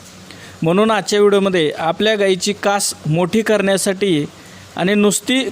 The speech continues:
कास मोठी नाही, तर त्या कासेमध्ये दूधसुद्धा त्या चांगल्या प्रकारे आपल्याला निघण्यासाठी एकदम युनिक असा उपाय आपण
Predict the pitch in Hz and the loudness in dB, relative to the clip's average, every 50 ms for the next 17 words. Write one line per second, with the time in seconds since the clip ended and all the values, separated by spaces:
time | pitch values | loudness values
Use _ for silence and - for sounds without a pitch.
0 | - - 220 208 220 - 240 226 233 214 214 214 220 220 220 214 208 185 175 170 | -6 -4 -2 -2 0 0 2 2 2 0 0 0 0 0 2 2 0 0 -2 -4
1 | - - 208 208 233 233 208 - - 208 208 226 226 - 220 208 190 - - 208 | -4 -2 0 2 2 0 0 -2 -2 -2 -2 -2 -2 -2 -2 -2 0 0 0 0
2 | 202 208 208 196 208 190 175 196 233 240 - - 233 220 233 220 214 214 202 196 | 0 2 2 2 2 2 2 0 0 0 0 0 0 0 0 0 0 0 0 2
3 | 190 190 185 175 170 170 - - - - - - - 202 196 202 202 202 196 208 | 2 2 2 0 0 -2 -4 -10 -16 -20 -16 -8 -4 -2 0 0 0 0 0 -2
4 | 196 185 196 196 196 202 196 190 - 196 185 185 185 190 190 185 190 180 180 196 | -2 -2 0 0 2 2 2 2 2 0 2 2 4 4 2 2 2 2 2 2
5 | 202 190 - 208 180 185 185 160 151 - - - - - - - 170 190 214 220 | 0 2 0 0 0 0 0 -2 -2 -4 -8 -16 -18 -14 -6 -2 0 0 0 0
6 | 208 202 247 226 208 175 175 180 202 220 262 262 254 233 214 - 214 208 202 180 | 2 0 2 2 2 2 2 2 2 2 2 2 0 0 0 2 2 2 2 2
7 | 202 196 196 202 190 175 175 196 190 202 | 2 2 2 2 2 0 0 0 -2 -2